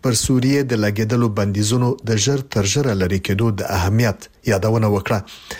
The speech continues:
او ویې ویل چې ریاض له متحدو ایالتونو،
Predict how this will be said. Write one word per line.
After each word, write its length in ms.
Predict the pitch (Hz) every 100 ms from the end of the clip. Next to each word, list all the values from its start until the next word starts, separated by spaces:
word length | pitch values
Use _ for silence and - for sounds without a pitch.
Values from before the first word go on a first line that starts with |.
| - -
او 60 | 120
ویې 120 | 143 147
ویل 140 | 143 -
چې 80 | 135 110
ریاض 260 | 131 151 - - - -
له 100 | 139 131
متحدو 460 | 120 117 123 123 113
ایالتونو، 420 | 101 - 131